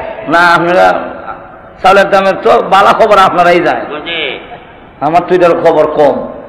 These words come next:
Speaker 1: কারণ গরম খাই যে কইতারি না, আর আপনারা ভাই তো বেশি খাই।
Speaker 2: আরে ওরে।
Speaker 1: সুতরাং চাউলের দাম কত হইলে এটা আমার জানা নাই।
Speaker 2: আল্লাহু আকবার।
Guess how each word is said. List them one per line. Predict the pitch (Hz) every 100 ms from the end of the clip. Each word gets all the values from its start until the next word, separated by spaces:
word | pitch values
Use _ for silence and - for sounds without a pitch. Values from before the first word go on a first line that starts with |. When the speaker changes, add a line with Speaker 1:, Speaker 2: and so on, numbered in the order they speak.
| - - - - -
Speaker 1:
কারণ | 143 151 139
গরম | 165 190 208 190
খাই | 202 180
যে | 156 170
কইতারি | - 170 165
না, | 160 156 156 - - - - - -
আর | 135 160
আপনারা | 185 175 175 185
ভাই | 185
তো | 185
বেশি | 165 156 156
খাই। | 143 123
Speaker 2:
আরে | - 185 170 156 170 190
ওরে। | 208 180
Speaker 1:
সুতরাং | 180
চাউলের | 170 196 208 190
দাম | 190
কত | 165 170
হইলে | 170 175
এটা | 175 165
আমার | 156 156 151
জানা | 156 139
নাই। | 104 139 -
Speaker 2:
আল্লাহু | 135 139 127 147
আকবার। | 156 151